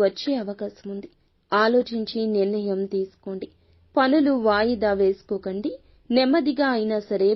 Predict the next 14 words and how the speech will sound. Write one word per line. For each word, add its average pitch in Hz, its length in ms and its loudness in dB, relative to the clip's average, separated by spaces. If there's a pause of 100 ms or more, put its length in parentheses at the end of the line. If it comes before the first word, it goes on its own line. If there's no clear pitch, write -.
పూర్తి 214 360 0 (120)
చేయండి. 202 480 -8 (480)
పనులు 269 360 4
మాత్రం 220 420 0
వాయిదా 208 380 2
వేస్తే 202 400 0
మీ 202 160 2
మీద 196 240 0 (140)
ఉన్న 202 120 -4 (440)
ఇంప్రెషన్, 277 640 0 (220)
గౌరవం 208 540 2 (220)
కోల్పోతారు. 202 680 0 (420)
మీ 269 120 4
పక్కన 285 420 0